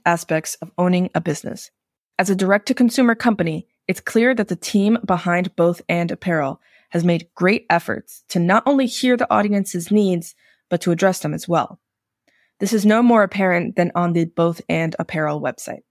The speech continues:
The Both And website mentions how a ton of research went behind the production of the products. While the detailed quantitative results of the surveys are not publicly disclosed, we can tell from the product pages and reviews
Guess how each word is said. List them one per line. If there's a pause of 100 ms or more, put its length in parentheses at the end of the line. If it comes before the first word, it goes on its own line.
(580)
The
Both
And
website (220)
mentions
how
a
ton
of
research
went
behind
the
production
of
the
products. (320)
While
the
detailed
quantitative
results
of
the
surveys (220)
are
not
publicly
disclosed, (640)
we
can
tell
from
the
product
pages
and
reviews